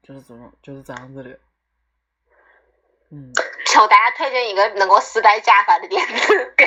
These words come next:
Speaker 2: 我。
Speaker 1: 呃，我有一个，要不要带给你试一下？<laughs>
Speaker 2: 什么颜色？
Speaker 1: 棕色。就是一个很正常的一个短头发，因为当时
Speaker 2: 哦，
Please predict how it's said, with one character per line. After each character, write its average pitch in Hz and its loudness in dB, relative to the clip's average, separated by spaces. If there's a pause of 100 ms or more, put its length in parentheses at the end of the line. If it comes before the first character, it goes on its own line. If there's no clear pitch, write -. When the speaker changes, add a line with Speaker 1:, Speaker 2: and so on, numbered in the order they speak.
(140)
Speaker 2:
我。 254 -6
Speaker 1:
呃， 180 -4
我 220 -4
有 196 -2
一 151 -12
个， 147 -10
要 156 -8
不 151 -8
要 156 -8
带 139 -10
给 180 -12
你 170 -14
试 151 -16
一 170 -10
下？ - -20 (640)
<laughs> - -20
Speaker 2:
什 - -2
么 466 0
颜 453 -2
色？ - -2 (360)
Speaker 1:
棕 247 -12
色。 - -18 (1300)
就 165 -10
是 240 -8
一 226 -8
个 170 -6
很 170 -14
正 139 -18
常 151 -14
的 127 -20
一 123 -20
个 127 -18
短 127 -18
头 139 -20
发， 143 -20
因 185 -16
为 170 -10
当 190 -8
时 220 -14
Speaker 2:
哦， 381 4